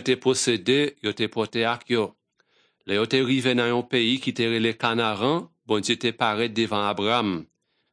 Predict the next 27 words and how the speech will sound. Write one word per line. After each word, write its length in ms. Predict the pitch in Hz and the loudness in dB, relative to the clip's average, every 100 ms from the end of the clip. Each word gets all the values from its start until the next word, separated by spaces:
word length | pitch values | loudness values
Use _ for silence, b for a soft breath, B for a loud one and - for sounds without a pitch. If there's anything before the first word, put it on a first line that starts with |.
| _ _ _ _ _ _ _ | _ _ _ _ _ _ _
Bondye 480 | 92 127 139 120 147 147 | -2 0 0 0 -2 0
te 160 | 160 | -2
di 400 | 120 120 160 190 - | -2 -4 -2 -2 -2
Abraham, 720 | 120 120 117 123 120 101 73 - _ _ _ _ _ _ _ _ _ _ - | -2 0 0 0 0 -2 -4 -12 _ _ _ _ _ _ _ _ _ _ -4
"Sa 220 | 135 131 | 0 2
se 180 | - 170 170 | 2 0 2
peyi 300 | 175 147 151 | 2 4 2
a 80 | 151 | 0
ke 160 | 151 139 | -2 -2
m 80 | 120 | -2
pral 240 | 131 117 | 0 -2
bay 260 | 110 127 127 | 0 0 0
tout 180 | 165 165 - | -4 -6 -4
pitit-pitit 720 | 147 - 117 127 123 120 120 | -4 -2 -6 -6 -6 -6 -2
ou 120 | 113 | 0
yo." 200 | 101 95 85 _ _ _ _ _ _ _ _ - | 0 0 -4 _ _ _ _ _ _ _ _ -6
O 100 | 113 | -2
kòmansman, 1000 | 139 147 165 - 135 127 135 165 180 - _ _ _ _ _ _ _ _ | 0 2 2 0 0 2 2 2 0 -4 _ _ _ _ _ _ _ _
lavi 420 | 101 110 92 120 131 | 0 0 0 -2 -2
te 160 | 127 110 | -2 -2
di 180 | 95 123 | 0 0
anpil 520 | 120 - 127 131 120 | 0 -2 -2 0 2
nan 180 | 110 104 | 0 0
nouvo 260 | 107 104 | -2 -2
peyi 300 | 98 101 101 | -4 -4 -4
sa 200 | 98 101 95 107 | -4 -4 -2 0
a. 140 | 98 | -2